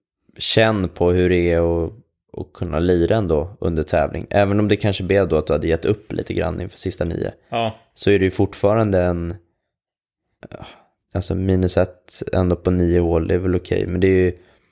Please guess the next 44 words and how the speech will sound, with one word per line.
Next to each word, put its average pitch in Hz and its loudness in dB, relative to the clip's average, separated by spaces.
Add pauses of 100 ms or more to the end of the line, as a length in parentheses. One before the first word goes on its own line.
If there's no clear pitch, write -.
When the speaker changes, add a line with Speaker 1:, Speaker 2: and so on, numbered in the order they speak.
(120)
Speaker 1:
jag 110 -2
tror 127 4
att - -4
mycket, 104 0
hade 101 4
din 101 2
start - 0
varit - -4
lite 92 0
lugnare 92 2
på - -8
första - -4
dagen 104 -2
så - -4
hade 85 2
det 87 0
kanske 87 -4
varit 85 -4
en 87 -2
helt 85 -2
annan... 90 -6 (680)
För 95 0
det, 90 0 (300)
det 98 2
låter 113 2
i - 4
alla 80 2
fall 80 -2
när, 87 0
som - -6
när 85 0
du 82 -2
förklarar 98 0
för 90 -8
mig 87 -6
nu 87 -6
att - -4 (1040)
det 92 -2
kändes 101 0
som 92 -4
inte 85 -2
du 82 2
hade 82 0
koll 90 0